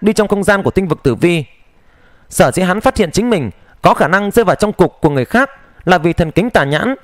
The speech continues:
chiếu rọi trận đài truyền tống đi thông vũ trụ cổ lão. Trận đài truyền tống trong kính trái ngược với trận đài truyền tống chân chính. Hoa văn đồ đằng trên trận đài truyền tống cũng là ngược lại. Hắn phát hiện ra điểm này, bất động thanh sắc, đi vào hướng ngược lại,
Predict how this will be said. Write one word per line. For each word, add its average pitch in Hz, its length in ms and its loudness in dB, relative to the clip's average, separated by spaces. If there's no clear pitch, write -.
chiếu 233 180 2
rọi 214 180 0
trận 180 220 -2
đài 160 120 2
truyền 143 200 -2
tống 175 280 0
đi 220 120 4
thông 214 220 0
vũ 247 120 0
trụ - 140 -2
cổ - 180 0
lão. 247 300 0
Trận 196 200 2
đài 180 140 2
truyền 156 180 -2
tống 202 220 2
trong 226 180 0
kính 202 260 0
trái 196 160 2
ngược 226 240 0
với 214 80 0
trận 196 160 -2
đài 165 100 2
truyền 131 160 -4
tống 180 200 0
chân 190 180 0
chính. 190 280 0
Hoa 208 160 4
văn 208 220 0
đồ 175 100 4
đằng 143 240 0
trên 208 220 0
trận 175 140 -2
đài 151 120 2
truyền 120 180 -4
tống 170 260 2
cũng 240 180 2
là 226 80 4
ngược 151 200 -4
lại. 143 260 0
Hắn 196 200 0
phát 285 140 2
hiện 175 160 0
ra 220 100 4
điểm 147 180 0
này, 131 260 0
bất 262 160 2
động 160 220 0
thanh 196 120 0
sắc, 262 220 0
đi 240 200 2
vào 180 140 2
hướng 175 160 -2
ngược 226 180 0
lại, 156 240 0